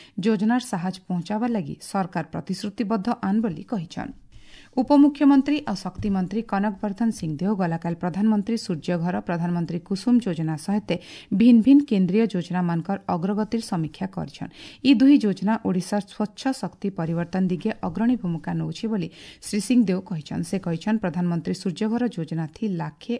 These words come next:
ଅଠେଇଶ ହଜାର ନୁ ଅତକା ଲୋକ ଆବେଦନ କରିଛନ୍। ସେ ଭିତରୁ ଲାଖେ ସତେଇଶ ହଜାର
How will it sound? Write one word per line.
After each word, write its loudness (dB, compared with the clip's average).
ଅଠେଇଶ -4
ହଜାର -4
ନୁ -2
ଅତକା -4
ଲୋକ -2
ଆବେଦନ -4
କରିଛନ୍। -8
ସେ -2
ଭିତରୁ 2
ଲାଖେ 0
ସତେଇଶ -6
ହଜାର -2